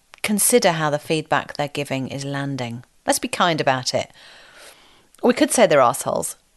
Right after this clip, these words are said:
We could, but I don't think that's fair. I just don't think enough thought is given to it. So, in my time as an employee, I got several strands, different flavours of feedback, shall we say,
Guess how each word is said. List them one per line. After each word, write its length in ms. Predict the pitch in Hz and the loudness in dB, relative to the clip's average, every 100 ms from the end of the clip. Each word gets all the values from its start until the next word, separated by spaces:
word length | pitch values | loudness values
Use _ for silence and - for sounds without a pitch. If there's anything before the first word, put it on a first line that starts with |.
| - | -10
We 60 | |
could, 340 | - 185 151 - | -4 0 0 2
but 140 | - - | 0 0
I 60 | |
don't 160 | 185 196 | 2 0
think 80 | 202 | 2
that's 240 | 156 - | -2 -2
fair. 560 | - 175 151 131 127 139 _ - | 0 2 2 0 -2 -6 _ -10
I 80 | 160 | -6
just 240 | 170 - | -2 -2
don't 220 | 156 - | -2 -4
think 360 | 160 147 127 - - | -4 -4 -6 -14 -10
enough 240 | 160 151 | -6 -6
thought 340 | - 151 143 - | -4 -2 -2 -4
is 100 | 143 | -10
given 440 | - 139 139 135 - - | -8 -6 -6 -8 -10 -8
to 220 | - 151 | -2 0
it. 160 | 120 - | 0 -2
So, 380 | - 247 175 117 - - - - | 2 4 4 0 -12 -18 -10 0
in 240 | 240 262 | 2 4
my 440 | 254 240 233 233 - | 6 6 4 2 0
time 680 | - 226 196 131 123 147 156 _ _ _ _ _ _ _ - | 0 4 4 2 -2 -8 -10 _ _ _ _ _ _ _ -6
as 180 | - 170 | -4 4
an 200 | 165 170 | 4 6
employee, 840 | 180 - 190 175 165 135 131 160 _ _ - | 2 2 4 6 4 2 -2 -6 _ _ -6
I 60 | 160 | -2
got 480 | 170 160 147 - - | 6 6 6 2 -4
several 440 | - 214 190 190 | 4 4 6 4
strands, 880 | - - 208 185 175 160 139 139 - _ _ - | 4 2 2 0 0 -4 -4 -2 -4 _ _ -8
different 280 | 247 233 - | -6 -4 -6
flavours 640 | - 233 233 226 185 151 | 2 4 6 4 0 -2
of 100 | 147 | -4
feedback, 640 | - 147 131 143 160 - | -4 -4 -2 -2 -4 -4
shall 180 | - 156 | -2 -2
we 80 | 143 | -2
say, 420 | - 143 127 131 | -2 -2 -2 -10